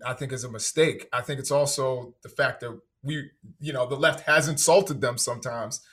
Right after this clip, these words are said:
And I think that there's a way to get around that, but that's probably a, a longer discussion.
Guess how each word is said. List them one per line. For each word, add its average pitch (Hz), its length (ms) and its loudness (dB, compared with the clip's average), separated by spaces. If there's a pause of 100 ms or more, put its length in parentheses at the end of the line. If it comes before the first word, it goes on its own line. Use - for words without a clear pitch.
(460)
And 143 440 0
I 135 80 4
think 160 220 0
that 143 100 -4
there's 139 240 4
a 139 40 -2
way 147 220 4
to 143 80 0
get 131 160 0
around 147 360 6
that, 95 300 -8
but - 440 6 (720)
that's 196 260 8
probably 180 560 6
a, 147 80 0
a 147 200 4
longer 165 440 4
discussion. 139 560 0